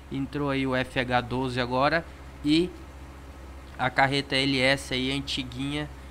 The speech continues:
pra fazer ali conjunto com o N L dez. Então agora estão todos os, os caminhões ali devidamente,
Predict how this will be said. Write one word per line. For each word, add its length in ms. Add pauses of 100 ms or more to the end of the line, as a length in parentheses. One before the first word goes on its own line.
(140)
pra 140
fazer 500
ali 160
conjunto 560
com 200
o 40
N 140
L 180
dez. 320
Então 220
agora 200
estão 300
todos 320
os, 300 (320)
os 120
caminhões 540
ali 220
devidamente, 840